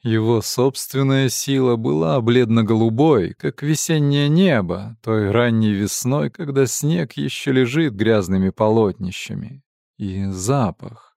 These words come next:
Пусть гари, угля и вони, что сочится с улицы, но в то же время море, свободы. У Карага другая, плотная, тёмно-зелёная, как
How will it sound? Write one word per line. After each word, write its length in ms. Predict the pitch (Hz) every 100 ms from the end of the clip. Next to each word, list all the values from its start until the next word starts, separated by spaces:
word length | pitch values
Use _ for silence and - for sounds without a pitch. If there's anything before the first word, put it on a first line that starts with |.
| _ _ _ _
Пусть 420 | 143 143 - -
гари, 720 | 101 101 107 127 131 131 131 113
угля 480 | 127 147 160 120 123
и 140 | 123
вони, 580 | 107 95 107 131 135 131
что 340 | 127 - 120 113
сочится 640 | - 123 - 123 - 123
с 160 | -
улицы, 720 | 131 123 117 110 - 123 117 107
но 380 | 98 117 139
в 120 | 120 -
то 200 | 135 127
же 160 | 123
время 760 | 117 123 127 120 117 113 90 -
море, 760 | 104 110 143 135 87 - 131 131
свободы. 1000 | - - 101 101 90 113 135 113 85 - - _ _ _ _ _
У 120 | 123
Карага 580 | - 131 127 131 113 113
другая, 720 | 110 110 113 113 90 92 - - - _
плотная, 920 | - 156 185 90 - 87 95 110 120 -
тёмно-зелёная, 1200 | - 127 123 120 117 92 113 110 123 127 123 117 110
как 320 | 117 110